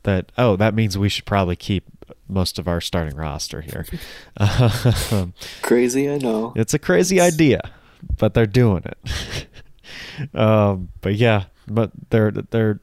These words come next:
Speaker 1: starting roster's here. It's looking good. Sabi will be, of course, Sabi will be libero, Mano, Jonak, Animo, um, Nene, all staying on their team. Uh, and yeah, they got some nice pickups.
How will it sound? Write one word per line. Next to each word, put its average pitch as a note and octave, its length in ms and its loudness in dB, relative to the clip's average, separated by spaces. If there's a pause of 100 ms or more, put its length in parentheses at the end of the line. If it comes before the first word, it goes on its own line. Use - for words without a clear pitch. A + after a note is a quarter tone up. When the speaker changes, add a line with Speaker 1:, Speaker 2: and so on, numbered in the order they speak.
Speaker 1:
starting A#2 340 2
roster's A2 460 0
here. F2+ 260 -4 (100)
It's - 200 -8
looking G2+ 300 -4
good. F2+ 220 -2 (200)
Sabi G2 280 -2
will F2+ 60 -2
be, F#2+ 160 0
of F2+ 120 -4
course, - 220 -6
Sabi G#2+ 260 2
will G2+ 60 2
be G#2 140 2
libero, F#2+ 360 2
Mano, F#2 480 0 (160)
Jonak, F#2 500 0 (520)
Animo, F#2 440 0 (760)
um, F2 360 0
Nene, F2+ 380 -2
all F2 200 -2
staying F2 340 -4
on E2 120 -4
their D#2+ 100 -8
team. B2+ 460 0 (1400)
Uh, G2+ 560 6
and G2 440 4
yeah, C3+ 220 4 (140)
they G2 100 2
got A2 180 0
some A2+ 300 -2
nice A2 300 0
pickups. - 680 0